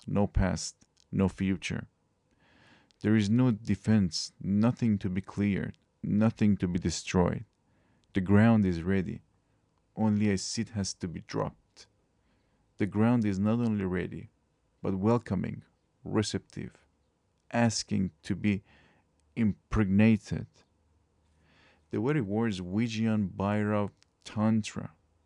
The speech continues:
means the technique of going beyond consciousness. Vijnayan means consciousness. Bhairav means the state which is beyond consciousness.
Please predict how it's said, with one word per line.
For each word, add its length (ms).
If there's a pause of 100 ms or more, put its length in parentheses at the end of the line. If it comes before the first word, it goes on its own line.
(680)
means 320
the 80
technique 600
of 340
going 400
beyond 420
consciousness. 880 (760)
Vijnayan 460
means 240
consciousness. 1040 (560)
Bhairav 480
means 360
the 120
state 560
which 260
is 140
beyond 640
consciousness. 880